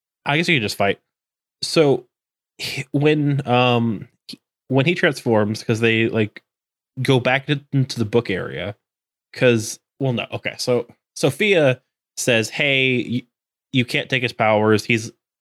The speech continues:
he was chosen by the Blades and the Dragon, so work with him to help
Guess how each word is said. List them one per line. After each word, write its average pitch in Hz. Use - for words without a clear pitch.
he 143
was 123
chosen 120
by 110
the 107
Blades 104
and 110
the 104
Dragon, 95
so 110
work 120
with 113
him 107
to 98
help 101